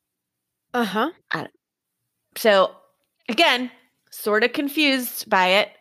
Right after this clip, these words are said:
Speaker 2: but he does this, then goes to school and takes the kids out early, and they get on a flight to Costa Rica with the intention to live there.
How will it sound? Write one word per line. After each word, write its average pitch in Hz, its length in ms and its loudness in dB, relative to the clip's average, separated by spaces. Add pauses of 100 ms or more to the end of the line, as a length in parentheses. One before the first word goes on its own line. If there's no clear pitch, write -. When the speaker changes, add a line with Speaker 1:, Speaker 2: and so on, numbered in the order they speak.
Speaker 2:
but 190 280 2 (200)
he 214 160 -10
does 240 320 0
this, 190 400 0 (960)
then 226 280 0
goes 285 240 2
to 294 80 -4
school 202 380 0
and 196 120 0
takes 202 240 -2
the 208 100 -4
kids 202 260 -2
out 180 240 2
early, 180 640 0
and 185 140 0
they 175 100 -2
get 190 140 2
on 185 140 4
a 170 60 0
flight - 320 0
to 190 80 -10
Costa 175 360 -6
Rica - 400 -14 (500)
with 170 140 -12
the 165 100 -12
intention 156 480 -14
to - 120 -16
live 143 200 -14
there. - 220 -20